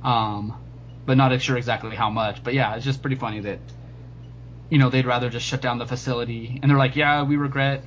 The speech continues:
we, we feel bad for employees, this and that, but, um, dude, just pay the rent then, if you feel, you know, if you feel that bad." Um,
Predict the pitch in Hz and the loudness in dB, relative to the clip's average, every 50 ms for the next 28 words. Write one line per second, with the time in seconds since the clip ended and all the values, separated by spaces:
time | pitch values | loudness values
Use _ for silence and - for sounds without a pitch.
0 | - - - 135 - 147 139 131 - 147 139 147 147 135 135 131 131 131 131 131 | -12 -8 -8 -8 -4 -2 -2 -2 0 -2 -2 0 0 2 4 2 2 2 0 -2
1 | 131 131 131 135 135 127 127 127 127 123 117 123 123 117 - 120 117 117 117 117 | -2 -2 -2 -2 -2 -2 -2 -2 -4 -6 -4 -4 -6 -6 -6 -8 -10 -8 -4 -4
2 | 117 117 - 117 110 107 - - - - - - - - - - - - - 120 | -4 -2 -2 -4 -6 -6 -6 -8 -14 -16 -16 -16 -16 -18 -18 -18 -16 -8 -2 0
3 | 113 107 101 104 101 98 95 - - - - - - - - - - - - - | 2 2 2 0 -2 -6 -8 -10 -14 -18 -18 -18 -18 -18 -18 -18 -16 -16 -14 -14
4 | - - - - - - - - - - - - - - - - - - - - | -14 -14 -16 -16 -16 -16 -16 -16 -16 -16 -16 -16 -16 -16 -16 -16 -16 -16 -16 -16
5 | - - - - - - - - - - - 202 170 165 139 202 214 180 165 214 | -16 -16 -16 -16 -16 -16 -16 -18 -14 -4 -2 0 0 2 4 4 4 4 4 4
6 | 233 - 120 101 95 - - - 143 139 147 151 123 - 160 147 143 131 135 131 | 2 2 -2 -6 -6 -6 -2 0 0 0 0 -4 -4 0 2 4 4 4 2 0
7 | 127 160 143 135 151 160 135 113 110 120 120 - - - - - - - - - | 0 2 4 4 4 2 2 0 -4 -4 -6 -8 -14 -16 -16 -16 -16 -16 -16 -16
8 | - - - - - - - - - - - - - - - - - - - - | -16 -16 -16 -16 -16 -16 -16 -16 -16 -18 -18 -16 -16 -16 -16 -16 -16 -16 -16 -16
9 | - - - - - - - - 147 127 123 117 110 107 107 107 | -16 -16 -16 -16 -16 -16 -8 -2 -2 0 0 0 -2 -6 -8 -12